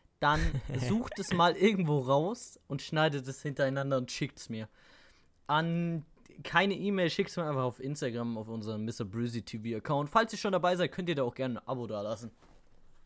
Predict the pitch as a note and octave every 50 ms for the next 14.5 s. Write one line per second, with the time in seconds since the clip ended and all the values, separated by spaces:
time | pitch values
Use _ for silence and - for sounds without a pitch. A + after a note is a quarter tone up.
0 | - - - - - C3+ B2+ A#2 A2 A2+ - A#2+ A#2+ B2 A#2+ G#2+ - - B2+ A2+
1 | - - B2 A#2+ A#2+ - - - - - A#2+ - - - - - C3+ C3+ C#3 C3+
2 | - - C3 A#2+ - D3 C#3+ - - D3 B2 B2 B2 C3 C#3 C3+ C3 A#2+ A#2+ A#2+
3 | A#2+ G#2+ B2 A#2+ B2 C#3 D3 - - - - C3 A#2 - C#3+ D3+ E3+ F#3 E3+ D3
4 | C#3+ D#3 D#3+ D#3 - C#3 C3 C3 C3 C3+ D3 D3+ - D#3+ D#3 E3 D#3 D#3 C#3 C#3+
5 | D3 C3 C#3+ F3+ G3 F#3 B2 - - - - - _ _ - - _ - - F3
6 | G3+ G#3 F3 F#3 - - D3 D3+ D#3+ D#3+ D3 B2 A2 G#2+ G#2 G#2 - G#2 G2 -
7 | _ _ _ _ _ _ _ _ _ _ _ _ _ _ _ _ _ _ _ _
8 | _ _ _ _ - B2 - - - - C#3 - - - - C3 D#3 D3 C#3+ C#3+
9 | C#3+ D3+ - - - E3 D3 C#3+ - - - C#3 - - D3+ C#3+ - - C3 C3
10 | C3 B2+ C3 - - - A2 G#2 A#2+ A2+ C3 F3+ G#3 - - - - D3 C3+ C3
11 | - - - B2+ A#2+ - D#3 F#3 A#3 A#3 A3+ A#3 A3+ G#3 A3 G#3+ A3+ G#3+ - -
12 | G#3 F#3+ G3 G3 G#3 F#3+ C3+ B3 B3+ - - E3 B2+ A#2 G#2+ G2+ F#2+ E3+ F#3 G#3
13 | A3+ A3+ - C#3+ C#3 D3 C#3+ F3 G#3 B3+ B3+ A3 E3+ D3+ C3 - - D3 D3 C#3
14 | D#3 D3+ D#3+ D3+ - - D#3+ C#3+ C#3+ D3